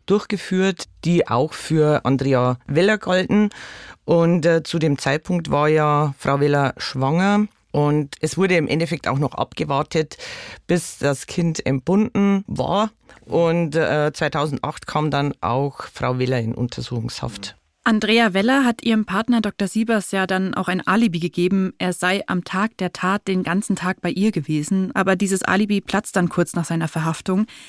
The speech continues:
Speaker 2: weil eine Nachbarin ihn am Ostermontag im Aufzug auf dem Weg in die Tiefgarage getroffen hat, also dem Tag, an dem Anton Fanger ermordet worden ist. Da ist er alleine ins Auto gestiegen. Und Siebers hatte ihr erzählt, er müsse zu einem Notfall ins Zentralklinikum, zu einer Operation.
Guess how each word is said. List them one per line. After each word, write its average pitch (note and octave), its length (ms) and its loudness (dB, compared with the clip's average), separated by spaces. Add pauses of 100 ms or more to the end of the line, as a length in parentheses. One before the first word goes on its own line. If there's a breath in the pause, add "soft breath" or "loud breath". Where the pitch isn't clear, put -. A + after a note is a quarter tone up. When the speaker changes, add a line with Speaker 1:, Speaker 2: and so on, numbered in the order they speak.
(220 loud breath)
Speaker 2:
weil F#3 300 2
eine F3 240 0
Nachbarin F3+ 720 2
ihn F#3+ 320 0
am F3+ 240 0
Ostermontag G#3 840 2
im F3+ 120 0
Aufzug G#3+ 580 0
auf F#3 120 0
dem F3 200 2
Weg F#3+ 180 0
in F#3+ 80 2
die F3+ 100 -2
Tiefgarage E3+ 560 0
getroffen D#3+ 480 -2
hat, D#3 140 -4
also E3 180 -2
dem F#3+ 320 2
Tag, G3 400 -2
an F3+ 80 0
dem F3 220 0
Anton F#3 300 2
Fanger F#3 280 0
ermordet F3 480 4
worden D#3 260 -2
ist. - 300 -8
Da - 200 -4
ist E3+ 120 -4
er - 120 2
alleine E3 360 4
ins E3 140 -2
Auto F3+ 260 2
gestiegen. D#3+ 460 0 (260 loud breath)
Und F#3 160 0
Siebers C#4 400 2
hatte A3 200 0
ihr F#3+ 120 0
erzählt, G3 460 0
er G3 100 0
müsse F#3 300 0
zu - 160 -4
einem F3 180 0
Notfall F#3+ 460 0
ins F3 200 -2
Zentralklinikum, G#3 1080 0
zu - 120 -4
einer F3 200 0
Operation. F3 680 0